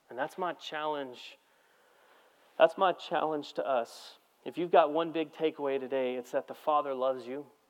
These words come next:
He delights in you. That you hear Paul's affections for the Father, for the church. Somehow, in some beautiful Trinitarian way, we feel that as we read it today, as if Paul's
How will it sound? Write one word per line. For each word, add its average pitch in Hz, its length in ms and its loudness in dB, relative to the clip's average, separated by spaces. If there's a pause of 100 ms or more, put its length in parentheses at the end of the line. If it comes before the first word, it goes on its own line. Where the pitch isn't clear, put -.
(1160)
He 131 80 -10
delights 127 480 0
in 135 100 -8
you. 143 240 -6 (1400)
That - 160 -14
you 123 60 -12 (160)
hear 156 180 0
Paul's 143 680 -2
affections - 640 -8 (120)
for 160 180 -2
the 156 80 -4
Father, 151 540 -4 (180)
for 160 220 -2
the 143 160 -12 (100)
church. - 640 -8 (880)
Somehow, 160 960 0
in 139 120 -10
some 156 340 -2
beautiful 160 640 -4
Trinitarian 170 1000 -4
way, 156 480 0 (320)
we 147 140 0
feel 175 540 -2
that 151 280 4
as 139 120 -2
we 139 140 -2
read 147 320 -2
it 165 160 0
today, 151 320 4
as 143 100 2
if 139 200 -6
Paul's 160 420 -2